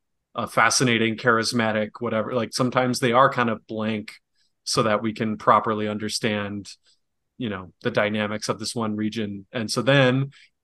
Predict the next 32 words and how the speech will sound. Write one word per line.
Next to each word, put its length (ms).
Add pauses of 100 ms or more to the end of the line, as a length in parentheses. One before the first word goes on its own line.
(320)
uh, 40
you 100
know, 180 (160)
reason 300
number 200
five 300
million 360
that 120
George 240
R 60
R 100
Martin 260
is 120
never 300
gonna 180
finish 320
the 80
book 200
series, 520
because, 420
yeah, 280 (340)
at 120
some 220
point 280
he's 180
gonna 200
have 180
to 100
join 240
the 100
other 160
characters 800